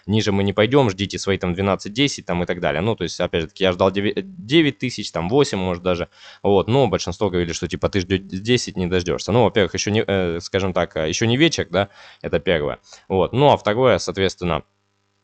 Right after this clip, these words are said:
нужно иметь в виду, что, э, как минимум мы можем вернуться хотя бы на те же там двадцать, пятнадцать, э, пятнадцать тысяч. Это более чем реально, если сейчас подвезут какой-нибудь флеш-кэш, какую-то внезапную там новость, чёрный лебедь и так далее. Я думаю, всем понятно.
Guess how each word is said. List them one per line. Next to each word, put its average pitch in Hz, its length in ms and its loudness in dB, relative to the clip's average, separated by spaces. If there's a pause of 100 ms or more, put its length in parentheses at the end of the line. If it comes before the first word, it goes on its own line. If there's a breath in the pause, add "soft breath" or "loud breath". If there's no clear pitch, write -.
(140)
нужно 95 320 4
иметь 90 160 2
в 90 40 -6
виду, 101 180 -4
что, 82 380 -2
э, 82 140 -4
как 87 220 -6
минимум 98 220 0
мы 90 120 0
можем 82 300 -2
вернуться 85 420 -4
хотя - 180 -2
бы 85 100 0
на 80 120 -2
те 90 120 -2
же 80 100 -6
там 80 160 -4
двадцать, 90 340 0
пятнадцать, 85 500 -4
э, 87 220 -2
пятнадцать 92 400 -2
тысяч. - 320 -4
Это 90 120 -4
более 90 220 0
чем 87 220 -2
реально, 92 280 2
если 80 260 -6
сейчас 82 200 -4
подвезут 80 380 -8
какой-нибудь 82 480 -6
флеш-кэш, 107 480 0
какую-то 82 320 -6
внезапную 82 520 0
там 87 180 -2
новость, 127 340 6 (220 loud breath)
чёрный 92 280 -2
лебедь 101 320 0
и 80 40 -10
так 78 160 -8
далее. 69 220 -4
Я 76 40 -6
думаю, 80 240 -4
всем 80 220 -6
понятно. 85 380 0